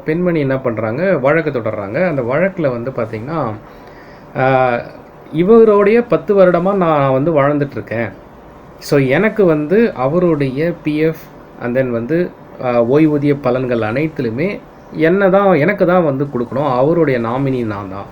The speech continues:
So and then வந்து எனக்கு, அ, இதுல வந்து ஷேர் வேணும், அ, அப்படின்ற மாதிரி ஒரு பெட்டிஷனை தொடர்றாங்க. இப்போ இந்த பெட்டிஷன் தான் நீதிமன்றத்துக்கு,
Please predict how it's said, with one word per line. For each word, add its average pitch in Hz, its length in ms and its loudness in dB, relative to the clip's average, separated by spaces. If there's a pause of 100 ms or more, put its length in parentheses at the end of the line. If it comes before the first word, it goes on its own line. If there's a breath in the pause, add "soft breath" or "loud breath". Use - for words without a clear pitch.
(100)
So 131 160 -8
and 147 100 -2
then 170 80 0
வந்து 147 640 -2 (340 loud breath)
எனக்கு, 202 540 2 (520)
அ, 165 120 2
இதுல 156 320 4
வந்து 147 280 0
ஷேர் 147 260 2
வேணும், 131 320 -4 (500)
அ, 156 40 -6
அப்படின்ற 143 500 0
மாதிரி 127 280 -4
ஒரு 113 440 0
பெட்டிஷனை 135 380 -8 (100)
தொடர்றாங்க. 95 460 -10
இப்போ 143 240 0
இந்த 208 240 -2
பெட்டிஷன் 185 460 -2
தான் 214 180 -2
நீதிமன்றத்துக்கு, 147 1080 -2